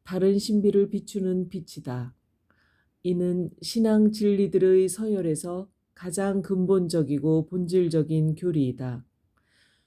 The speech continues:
구원의 역사는 바로 성부, 성자, 성령이신 참되고 유일한 하느님께서 당신을 알리시고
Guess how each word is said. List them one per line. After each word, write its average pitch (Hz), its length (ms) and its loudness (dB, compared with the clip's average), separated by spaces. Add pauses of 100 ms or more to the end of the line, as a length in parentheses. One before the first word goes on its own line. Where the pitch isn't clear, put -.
(140)
구원의 220 480 4
역사는 185 800 -4
바로 165 560 -2
성부, 160 840 -2
성자, 156 960 -6
성령이신 170 1040 -2 (380)
참되고 190 720 2
유일한 180 580 -2
하느님께서 156 920 -4 (540)
당신을 160 720 2
알리시고 139 800 -2